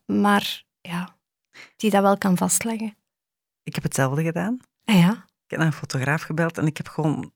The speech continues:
Speaker 2: aan de telefoon gezegd: "Zeg, ehm, mijn borsten moeten weg en ik zou graag nog een foto willen voor mijn kinderen later.
Speaker 1: Ja.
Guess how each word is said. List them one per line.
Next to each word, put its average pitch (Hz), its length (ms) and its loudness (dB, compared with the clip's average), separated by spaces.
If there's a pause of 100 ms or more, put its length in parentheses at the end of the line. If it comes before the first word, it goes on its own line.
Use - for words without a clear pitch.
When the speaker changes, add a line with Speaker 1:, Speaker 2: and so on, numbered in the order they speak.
Speaker 2:
aan 170 120 -2
de 147 60 0
telefoon 143 360 -2
gezegd: 160 320 -2 (320)
"Zeg, - 400 0
ehm, 214 560 6 (120)
mijn 180 200 -4
borsten 214 300 0
moeten 202 180 2
weg 196 100 0
en 190 60 2
ik 185 100 -2
zou 175 160 2
graag 170 200 2
nog 180 140 0
een 147 60 0
foto 143 260 0
willen 139 220 2
voor 127 100 0
mijn 123 120 0
kinderen 120 340 0
later. 104 340 -4
Speaker 1:
Ja. - 300 -10